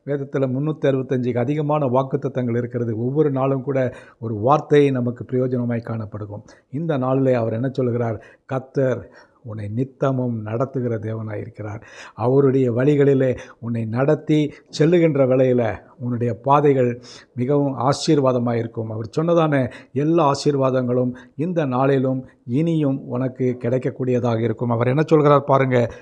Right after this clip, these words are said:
"மகா வறட்சியான காலங்கள்." மகா வறட்சியான காலங்கள் ஒருவேளை நம்முடைய வாழ்க்கையில வரலாம். அப்படிப்பட்ட சூழ்நிலைகளிலே அவர் என்ன சொல்கிறார்? "உன் ஆத்துமாவை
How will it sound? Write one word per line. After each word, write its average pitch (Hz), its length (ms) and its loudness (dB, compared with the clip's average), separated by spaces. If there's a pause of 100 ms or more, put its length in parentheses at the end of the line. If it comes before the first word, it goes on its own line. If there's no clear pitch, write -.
(120)
"மகா 117 380 4
வறட்சியான 135 720 2
காலங்கள்." 110 500 -4 (280)
மகா 131 340 4
வறட்சியான 143 520 2
காலங்கள் 131 380 0
ஒருவேளை 127 460 2
நம்முடைய 117 380 -2
வாழ்க்கையில 120 440 -2
வரலாம். 117 540 -2 (640)
அப்படிப்பட்ட 147 540 -2 (140)
சூழ்நிலைகளிலே 127 920 4 (300)
அவர் 120 240 2
என்ன 147 160 2
சொல்கிறார்? 127 680 4
"உன் 120 160 -2
ஆத்துமாவை 135 960 2